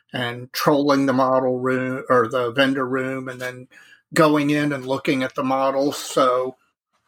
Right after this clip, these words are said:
I am super anxious to do a remote Plastic Model Mojo podcast.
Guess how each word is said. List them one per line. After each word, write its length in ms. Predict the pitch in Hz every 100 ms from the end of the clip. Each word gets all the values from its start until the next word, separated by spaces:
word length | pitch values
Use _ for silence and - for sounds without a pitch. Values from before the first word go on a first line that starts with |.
| _ 151
I 160 | 160
am 480 | 165 151 143 139 127
super 520 | - - 202 165 165
anxious 480 | 143 135 - 139 -
to 120 | -
do 520 | 135 139 131 127 127 - _ -
a 100 | 123
remote 480 | 127 120 139 135 - _ _ _ _ _ _ _ -
Plastic 400 | 170 - 165 -
Model 260 | 135 127
Mojo 480 | 123 127 127 127 113
podcast. 800 | - 135 123 117 120 113 - -